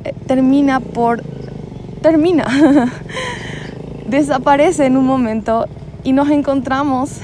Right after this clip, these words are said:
en un pozo sin fondo, cayendo, cayendo, cayendo y nunca terminamos de caer. No sé si alguna vez te sentiste de esa manera. Yo me sentí así.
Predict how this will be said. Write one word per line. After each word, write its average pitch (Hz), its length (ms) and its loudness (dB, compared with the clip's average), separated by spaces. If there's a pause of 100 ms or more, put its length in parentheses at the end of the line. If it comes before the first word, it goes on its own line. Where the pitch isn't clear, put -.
(140)
en 240 160 0
un 254 160 2
pozo 277 380 -2
sin 294 280 0
fondo, 233 520 0 (760)
cayendo, 226 680 0
cayendo, 220 760 0
cayendo 220 540 0
y 240 100 -2
nunca 247 320 4
terminamos 226 760 -2
de 208 140 -4
caer. 233 320 2
No 233 100 -2
sé 254 120 0
si 269 260 -2
alguna 233 420 -2
vez 220 260 -6
te - 120 -14
sentiste 208 440 -6
de 202 120 -4
esa 196 160 -8
manera. 202 380 -6 (1400)
Yo 233 200 0
me 269 100 0
sentí 233 380 -4
así. 208 260 -10